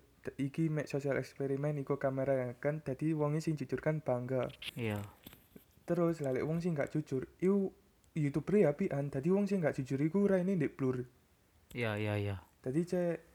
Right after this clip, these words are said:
Speaker 1: apa ya, cek gak keruan <laughs> lek wonge gak jujur iku, paham?
Speaker 2: Iya, iya,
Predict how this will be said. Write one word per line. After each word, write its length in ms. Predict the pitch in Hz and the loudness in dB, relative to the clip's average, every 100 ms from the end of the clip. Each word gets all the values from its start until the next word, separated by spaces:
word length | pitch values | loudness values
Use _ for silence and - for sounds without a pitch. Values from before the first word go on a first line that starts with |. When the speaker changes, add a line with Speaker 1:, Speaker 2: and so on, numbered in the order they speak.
| _ _ _ _ _ - | _ _ _ _ _ -6
Speaker 1:
apa 180 | 190 170 | 0 0
ya, 120 | 131 | 0
cek 160 | 131 - | -2 -4
gak 180 | 135 - | -4 -4
keruan 360 | - 160 175 165 | 0 4 4 2
<laughs> 40 | 139 | 0
lek 280 | 131 - - | -4 -6 -6
wonge 420 | 147 156 151 160 | -4 -2 -2 -4
gak 160 | 127 - | -4 -4
jujur 340 | 127 123 139 | -6 -4 -4
iku, 200 | 135 120 - | -4 -6 -6
paham? 140 | 123 123 | -4 -2
Speaker 2:
Iya, 180 | 110 104 101 | 0 -2 2
iya, 200 | 113 | 6